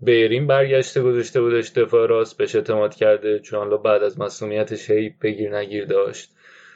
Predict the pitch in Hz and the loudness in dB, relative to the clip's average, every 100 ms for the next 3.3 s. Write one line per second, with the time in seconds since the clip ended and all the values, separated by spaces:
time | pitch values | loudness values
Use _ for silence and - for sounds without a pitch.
0 | _ _ - 113 110 110 113 - 110 131 | _ _ -2 2 4 4 2 0 2 2
1 | 120 127 110 110 113 - 110 - 123 147 | 0 0 2 2 0 0 0 2 2 0
2 | 143 123 131 131 131 127 127 104 95 - | -2 2 4 4 2 0 -4 -10 -10 -6
3 | 107 110 | -4 -4